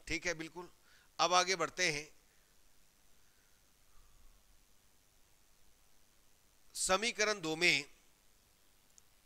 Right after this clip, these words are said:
उपरोक्त मानों को समीकरण दो में रखने पर,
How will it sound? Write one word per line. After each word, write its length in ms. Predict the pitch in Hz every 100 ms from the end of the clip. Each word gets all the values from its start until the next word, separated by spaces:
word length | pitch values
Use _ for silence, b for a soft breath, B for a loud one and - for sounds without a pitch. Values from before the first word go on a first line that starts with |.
| _
उपरोक्त 540 | 165 160 175 202 214 196
मानों 360 | 151 147 165 170
को 180 | 175 180 208 - _ _ - - - - - - - _ _ - - - - _ - - - - - - _ - - - _ - - b b b
समीकरण 720 | - 175 185 220 208 196 202 180
दो 140 | 156
में 140 | 165 170
रखने 320 | 147 143 156
पर, 280 | 156 170